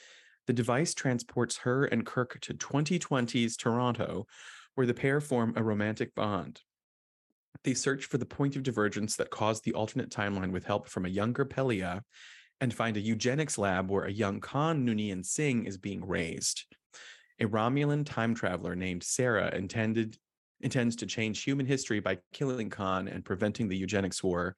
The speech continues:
which would keep humanity from the path that eventually led to unity and the Federation.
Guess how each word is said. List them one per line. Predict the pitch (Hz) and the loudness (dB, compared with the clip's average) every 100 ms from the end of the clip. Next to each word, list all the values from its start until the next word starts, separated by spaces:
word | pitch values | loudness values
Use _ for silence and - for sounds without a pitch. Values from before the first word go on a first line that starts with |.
| - - - - | -12 -20 -14 -4
which | 123 | -2
would | 113 - | -2 -2
keep | 135 135 | -2 0
humanity | 135 110 101 95 90 | 0 2 2 0 0
from | 107 | -2
the | 92 | -2
path | - 98 - | -2 -2 0
that | 95 | 0
eventually | 92 98 123 120 110 98 | 0 0 -2 0 0 0
led | 98 90 | 0 -2
to | 92 | -4
unity | 101 139 123 90 87 82 - | 0 2 2 0 -4 -6 -4
and | 95 | -4
the | |
Federation. | - 85 87 90 85 78 78 - | 0 2 4 2 0 -4 -6 -10